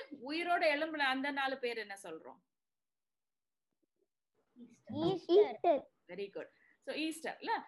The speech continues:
Speaker 1: அப்போ அந்த Easter, Good Friday வந்து அந்த ஒரு நாள் நம்ம ஞாபகம் வச்சு celebrate பண்றதுக்காக, இல்ல Good ஃப்ரைடேனா ரொம்ப சோகமா இருந்துட்டு two days, அதுக்கப்புறம் Easter வந்தோடனே எல்லாம் ஜாலியா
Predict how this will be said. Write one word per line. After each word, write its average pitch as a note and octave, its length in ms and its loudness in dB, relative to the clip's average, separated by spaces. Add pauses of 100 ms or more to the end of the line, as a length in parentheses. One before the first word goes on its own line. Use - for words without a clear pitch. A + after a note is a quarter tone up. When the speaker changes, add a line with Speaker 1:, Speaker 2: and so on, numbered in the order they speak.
(140)
Speaker 1:
அப்போ E4 580 -2 (800)
அந்த C4 240 -4
Easter, A4 500 0
Good C#4 280 -6
Friday E4 360 -2
வந்து B3+ 580 -4 (220)
அந்த B3+ 380 0
ஒரு E4+ 400 2
நாள் F4+ 340 0
நம்ம C4 240 0
ஞாபகம் C4 640 -2
வச்சு D#4+ 540 -6 (440)
celebrate C4 500 0
பண்றதுக்காக, A#3 840 -2 (300)
இல்ல C4 300 -2
Good B3 240 -6
ஃப்ரைடேனா C#4 440 0
ரொம்ப B3+ 260 -4 (100)
சோகமா B3+ 440 -4
இருந்துட்டு A3+ 460 -6 (360)
two D#4 160 -4
days, D#4 380 2
அதுக்கப்புறம் C4 520 -2
Easter C#4+ 440 -4
வந்தோடனே C4 280 -4
எல்லாம் B3+ 240 0
ஜாலியா A#3+ 460 -2